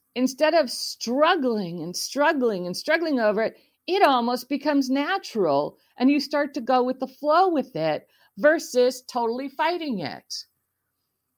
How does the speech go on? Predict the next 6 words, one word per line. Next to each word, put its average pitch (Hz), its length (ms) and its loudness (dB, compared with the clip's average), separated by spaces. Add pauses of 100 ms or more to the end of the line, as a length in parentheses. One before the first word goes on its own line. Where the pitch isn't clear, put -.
(1080)
There 320 260 2
are 339 60 0
so 302 480 0
many 302 260 -4
reasons 269 680 -4
why 202 800 0